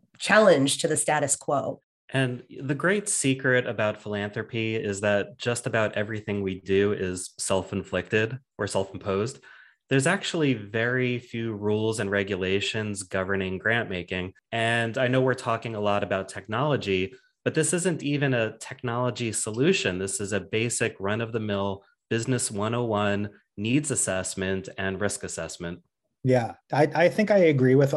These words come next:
Speaker 3: with much of what you're both saying there. What do you guys think that, what is, what does technology need to do to evolve or to change to be capable of supporting philanthropy at some point down the road?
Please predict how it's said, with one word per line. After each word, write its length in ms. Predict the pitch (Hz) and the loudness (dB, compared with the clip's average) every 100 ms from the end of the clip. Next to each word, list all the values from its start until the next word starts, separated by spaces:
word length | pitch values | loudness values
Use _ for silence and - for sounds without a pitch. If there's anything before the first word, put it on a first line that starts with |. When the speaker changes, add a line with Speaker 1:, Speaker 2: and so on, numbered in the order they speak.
| 143 | 2
Speaker 3:
with 180 | 139 139 | 2 4
much 220 | 135 139 | 4 4
of 120 | 123 | 4
what 180 | 131 131 | 4 4
you're 120 | 131 | 2
both 220 | 117 135 | 4 2
saying 400 | - 131 120 135 | 2 2 4 4
there. 320 | 127 117 110 - - - - | 4 4 0 -4 -14 -6 0
What 140 | 160 | 2
do 80 | 233 | 2
you 100 | 240 | 2
guys 340 | 226 208 - | 4 4 4
think 340 | - 139 143 - | 2 2 2 2
that, 280 | 123 113 - _ | 2 0 -6 _
what 200 | - 160 | 0 2
is, 220 | 247 226 - | 2 0 2
what 180 | 180 190 | 2 4
does 180 | 220 | 2
technology 640 | - 202 151 147 160 135 147 | 0 0 4 6 6 4 6
need 280 | 135 131 131 | 6 4 2
to 100 | 107 | -2
do 480 | 98 123 113 107 | 2 2 4 0
to 220 | 104 135 113 | -2 0 0
evolve 520 | 107 127 123 131 135 | 2 4 6 4 4
or 100 | 123 | 0
to 100 | 113 | 0
change 640 | - - 120 117 107 104 - - _ - | -2 0 2 0 0 -4 -6 -14 _ -6
to 520 | - 135 123 123 123 - | 4 6 8 6 2 -2
be 440 | - 139 139 135 135 | 4 6 8 6 2
capable 680 | - 135 135 135 127 127 127 | -2 0 2 2 4 4 2
of 160 | 127 - | 0 0
supporting 520 | - - 127 120 120 | -2 0 2 2 2
philanthropy 1080 | 131 123 120 120 123 117 123 113 113 113 - _ _ _ - | 2 2 2 0 -2 -2 2 2 2 0 -4 _ _ _ -8
at 120 | 127 | -2
some 340 | - - 139 135 | 0 4 4 4
point 280 | - 120 | 2 -2
down 180 | 127 113 | -2 -2
the 60 | 110 | -4
road? 300 | 110 101 | -8 -12